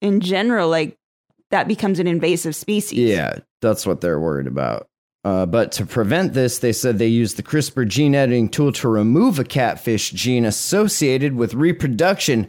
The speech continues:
Speaker 2: <laughs> Ha! We found the gene that makes your balls in your dick, and we turned it off. <laughs> Yeah, yeah, yeah, take that, you fucking chucklehead. <laughs> Yeah.
Speaker 1: So all of them are being
Speaker 2: <laughs>
Speaker 1: made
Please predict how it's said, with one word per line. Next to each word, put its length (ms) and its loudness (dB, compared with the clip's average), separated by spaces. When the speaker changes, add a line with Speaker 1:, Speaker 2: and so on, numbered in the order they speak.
Speaker 2:
<laughs> 100 -16
Ha! 640 -4
We 200 4
found 400 2
the 40 2
gene 480 2
that 160 0
makes 400 0
your 100 0
balls 640 2
in 120 2
your 140 0
dick, 560 -2
and 140 0
we 80 0
turned 440 2
it 120 0
off. 500 0
<laughs> 40 -4
Yeah, 220 2
yeah, 400 4
yeah, 380 2
take 380 0
that, 260 0
you 140 -2
fucking 480 -2
chucklehead. 960 2
<laughs> 80 -8
Yeah. 380 2
Speaker 1:
So 340 -2
all 240 4
of 100 0
them 160 2
are 100 2
being 540 0
Speaker 2:
<laughs> 240 0
Speaker 1:
made 440 0